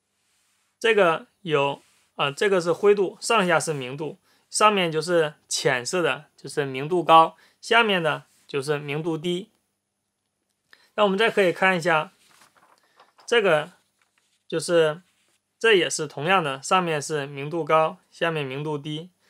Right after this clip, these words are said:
但如果我们要抛开它看，就把这个图给它抛开，看这里边这一块，应该就算是把这个抛开这个心里边，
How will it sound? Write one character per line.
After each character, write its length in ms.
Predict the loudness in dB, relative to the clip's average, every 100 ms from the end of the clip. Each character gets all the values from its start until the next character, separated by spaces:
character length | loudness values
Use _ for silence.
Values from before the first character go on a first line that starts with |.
| _ _
但 280 | 0 2 2 -2
如 260 | 0 2
果 100 | 4
我 60 | 2
们 140 | 2
要 80 | 0
抛 280 | 2 4 4
开 200 | 4 2
它 180 | 2 0
看， 320 | 0 -2 -6 _
就 140 | -12
把 180 | -4 -4
这 140 | -2
个 100 | -4
图 220 | -4 -6 -6
给 140 | -4
它 100 | -6
抛 240 | -2 -2
开， 360 | 2 2 0 -4 _ _ _ _ _ _ _
看 200 | -6 -2
这 100 | -2
里 140 | -4
边 200 | -4 -6
这 140 | -2 -4
一 100 | -2
块， 320 | -2 -4 -4 _ _ _ -8
应 100 | -6
该 100 | -4
就 120 | -4
算 220 | 0 0
是 60 | 0
把 160 | -2
这 80 | -2
个 60 | -6
抛 260 | 0 0
开 180 | 2 0
这 120 | 2
个 60 | 0
心 320 | -2 -4 -4
里 120 | -4 -6
边， 340 | -6 -6 -6